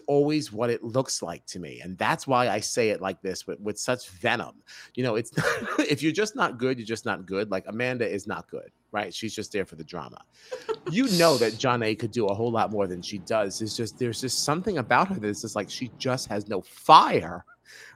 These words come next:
Speaker 1: Like, she's just like, "Oh, well, whatever. Like, you know, if, if I, if I win, I win. If I don't, oh well." <laughs> It's like, and it's like, that's not, I don't know.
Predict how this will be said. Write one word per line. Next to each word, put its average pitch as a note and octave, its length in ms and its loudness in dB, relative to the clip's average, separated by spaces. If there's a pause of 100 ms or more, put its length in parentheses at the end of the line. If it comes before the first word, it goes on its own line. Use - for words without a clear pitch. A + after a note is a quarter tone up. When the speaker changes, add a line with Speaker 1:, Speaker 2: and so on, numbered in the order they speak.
Speaker 1:
Like, C#3 120 2
she's D#3+ 160 -8
just D#3 180 -4
like, D3+ 120 -2
"Oh, G2+ 140 0
well, C#3 160 -4
whatever. F#2 480 0
Like, F#2 220 -2
you F#2+ 160 -4
know, F2 160 0
if, F#2+ 160 -2
if D#3+ 180 -2
I, F3+ 180 4
if D3+ 200 6
I G3+ 100 4
win, F#3 400 2
I D3 120 6
win. A2+ 340 2
If - 80 0
I C#3+ 100 4
don't, G2 340 2
oh B2+ 60 4
well." - 420 -6 (180)
<laughs> A4+ 140 -2
It's - 160 -2
like, - 840 0
and G3+ 120 2
it's G#3 160 -2
like, G#3+ 180 4
that's A3 320 2
not, A3+ 340 4 (1120)
I D3 120 8
don't A2 160 2
know. F#2 300 -4